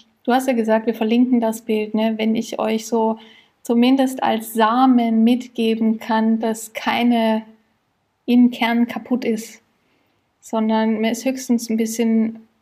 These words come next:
wund, verletzt und, äh, fertig und vielleicht am Boden, aber nicht kaputt. Also ich bin felsenfest überzeugt, dass ganz, ganz viel heilen kann.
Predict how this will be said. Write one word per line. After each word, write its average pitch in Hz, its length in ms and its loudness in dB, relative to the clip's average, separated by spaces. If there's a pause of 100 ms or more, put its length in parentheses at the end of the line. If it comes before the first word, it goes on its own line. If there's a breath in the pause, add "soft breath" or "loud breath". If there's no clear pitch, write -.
(380)
wund, 240 560 4
verletzt 220 720 -2
und, 220 460 -8
äh, - 280 -6
fertig 247 760 -4
und 254 260 -4
vielleicht - 300 -4
am 226 120 2
Boden, 226 360 0 (460 loud breath)
aber 233 180 0
nicht 262 220 2
kaputt. - 460 -6 (140)
Also 226 160 -6
ich - 160 -10
bin 240 180 0
felsenfest 233 1040 -2
überzeugt, 220 600 -4
dass 220 160 -8
ganz, 254 340 2
ganz 226 260 -4
viel 220 240 -6
heilen 214 340 -4
kann. 208 260 -14